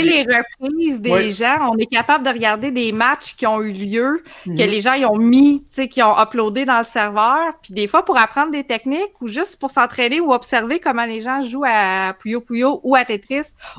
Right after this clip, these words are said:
Speaker 2: ou les deux mélangés ensemble, parce que ça arrive des fois qu'il y a des grilles que t'as les deux en même temps. Euh, c'est quand même intéressant parce que des champions de Tetris, là, tu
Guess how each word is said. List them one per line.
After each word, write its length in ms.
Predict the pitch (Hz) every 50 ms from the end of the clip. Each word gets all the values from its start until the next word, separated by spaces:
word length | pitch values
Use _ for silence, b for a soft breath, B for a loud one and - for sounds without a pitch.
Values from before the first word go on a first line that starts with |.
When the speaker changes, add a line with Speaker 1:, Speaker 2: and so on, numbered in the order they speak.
| B -
Speaker 2:
ou 160 | - 339 349
les 160 | 302 302 285
deux 160 | 240 285 302 285
mélangés 380 | 285 285 277 269 262 240 277
ensemble, 400 | 285 262 254 262 269 285 339 370 359
parce 160 | - 262 262 -
que 100 | - 240
ça 140 | 226 - 247
arrive 260 | 233 240 247 262 302
des 120 | 277 262 262
fois 80 | 277 285
qu'il 160 | - 269 220
y 20 | 226
a 40 | 214
des 20 | 190 196 226
grilles 240 | 196 247 277 294 277
que 80 | 269
t'as 180 | 247 - 226 208
les 160 | 202 208 202
deux 300 | 185 180 196 240 247 254
en 120 | 247 233 226
même 240 | 220 208 208 202 196
temps. 200 | - 233 247 320 - b b b b b b b b -
Euh, 480 | 202 196 190 185 180 175 185 185 185 196
c'est 120 | - 226
quand 140 | 220 220 208
même 160 | 220 247 285
intéressant 540 | 311 285 - 240 214 185 196 202 - 254 277
parce 180 | - 233 226 -
que 380 | - 208 190 190 185 180 180
des 120 | 180 185 196
champions 360 | - 247 226 214 220 302 339
de 280 | 381 - _ - - 262
Tetris, 480 | 262 - - 320 359 392 - - - -
là, 140 | 285 320 330
tu 60 | 320